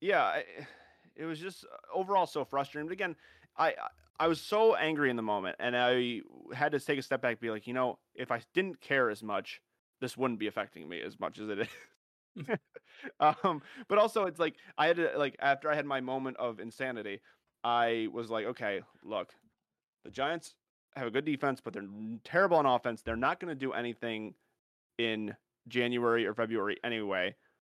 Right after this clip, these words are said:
So it's not gonna be a, a win that you're gonna look back on and be like, uh, or a loss that you're gonna look back and be like, 'Well, this cost us our season.'" Uh, no, it's probably going to be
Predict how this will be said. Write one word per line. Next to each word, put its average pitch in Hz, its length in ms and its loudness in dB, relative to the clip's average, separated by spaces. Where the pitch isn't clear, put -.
So 113 420 0
it's 131 180 -8
not 147 160 2
gonna 156 120 -2
be 143 200 4
a, 120 260 4
a 123 80 4
win 127 260 0
that 120 200 -2
you're 123 120 -4
gonna 120 120 -2
look 117 160 -2
back 117 240 2
on 113 100 0
and 107 100 -6
be 110 100 0
like, 107 260 -4
uh, 98 360 0
or 131 100 4
a - 20 2
loss 135 240 4
that 131 80 -8
you're 120 80 -6
gonna 123 120 -2
look 113 140 -4
back 120 140 0
and 113 80 -6
be 107 60 -2
like, 107 80 -4
'Well, 123 100 -2
this 160 240 2
cost 131 320 2
us 117 140 -2
our 98 120 0
season.'" 76 480 -6
Uh, 107 220 2
no, 98 260 2
it's 113 160 -6
probably 175 260 4
going 160 220 0
to 131 80 -8
be 127 380 -2